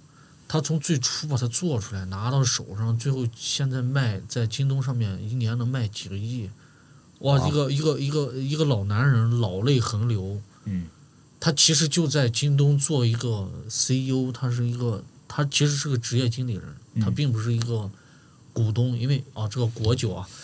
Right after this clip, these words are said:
Speaker 1: 国酒不太可能让他去占这个股份嘛，
Speaker 3: 嗯。
Speaker 1: 只能让他当一个职业经理人。但是对于他来说，干这件事儿，他觉得特别好。
Speaker 3: 嗯。
Speaker 1: 对于他来说是个经历。
Speaker 2: 嗯。
Speaker 1: 嗯。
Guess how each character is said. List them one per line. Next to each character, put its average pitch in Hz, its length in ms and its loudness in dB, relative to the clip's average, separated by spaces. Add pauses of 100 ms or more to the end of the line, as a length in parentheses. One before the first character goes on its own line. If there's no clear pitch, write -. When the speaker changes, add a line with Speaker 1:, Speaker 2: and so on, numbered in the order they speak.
(280)
Speaker 1:
国 135 180 6
酒 135 140 4
不 110 120 0
太 135 180 2
可 135 180 -4
能 107 300 -2
让 123 180 0
他 113 240 2
去 117 220 -2
占 110 460 0
这 107 120 -8
个 95 260 -10 (180)
股 101 140 -10
份 110 200 -6
嘛， 95 160 -6 (240)
Speaker 3:
嗯。 95 220 -4 (260)
Speaker 1:
只 95 140 0
能 123 180 6
让 160 140 4
他 120 120 4
当 110 240 0
一 107 60 -2
个 101 100 -2
职 95 160 -4
业 98 140 -4
经 92 160 -8
理 90 40 -8
人。 85 80 -12 (180)
但 123 140 -2
是 127 140 -4
对 131 200 -2
于 123 80 0
他 117 160 -2
来 117 100 2
说， 113 240 -2
干 120 160 -2
这 113 80 -2
件 110 160 -2
事 110 140 -6
儿， 104 100 -6 (760)
他 - 100 -6
觉 101 100 -6
得 95 80 -2
特 - 160 -10
别 95 120 -6 (220)
好。 - 260 -12 (720)
Speaker 3:
嗯。 92 80 -12 (260)
Speaker 1:
对 131 120 0
于 123 80 4
他 117 140 2
来 127 100 0
说 127 160 -4
是 123 200 -2
个 110 80 2
经 120 260 0
历。 123 160 -6 (300)
Speaker 2:
嗯。 78 380 -8 (120)
Speaker 1:
嗯。 95 200 -6